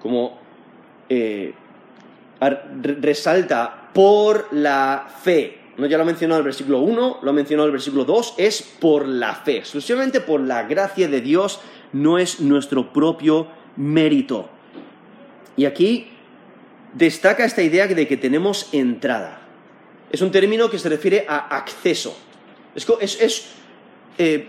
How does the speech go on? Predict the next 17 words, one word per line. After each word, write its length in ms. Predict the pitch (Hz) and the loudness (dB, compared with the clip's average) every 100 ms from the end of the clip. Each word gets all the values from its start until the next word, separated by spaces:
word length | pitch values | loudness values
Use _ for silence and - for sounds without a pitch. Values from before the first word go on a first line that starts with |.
| - | -2
el 280 | 160 160 151 | 2 2 0
tener 480 | 165 170 180 269 277 | -4 2 4 4 2
privilegio 720 | 220 185 170 240 - 247 240 | 2 4 4 2 2 0 0
de 260 | 165 165 160 | 0 0 0
entrada. 800 | 147 139 - 151 107 - - - - - - - - - | 0 0 0 0 0 -4 -16 -20 -20 -20 -20 -20 -20 -6
Podemos 240 | 127 160 170 | 0 0 2
pensar 400 | 202 175 202 196 | 0 2 2 0
quizás 640 | 185 185 196 208 - - - - - | 0 4 4 2 -8 -14 -20 -6 0
un 160 | 170 | 2
amigo 720 | 147 165 220 214 233 269 - - - - - - | 4 2 2 4 4 0 -8 -18 -20 -20 -8 0
o 80 | 156 | 2
un 160 | 180 | 2
familiar 760 | 180 175 175 151 143 156 196 156 | 0 2 2 2 2 2 0 0
de 60 | |
un 220 | 151 170 156 | 0 0 0
gobernante 600 | 143 120 110 139 147 151 | 0 -2 -4 -4 -2 -4
poderoso. 540 | 120 104 98 98 | -4 -4 -6 -10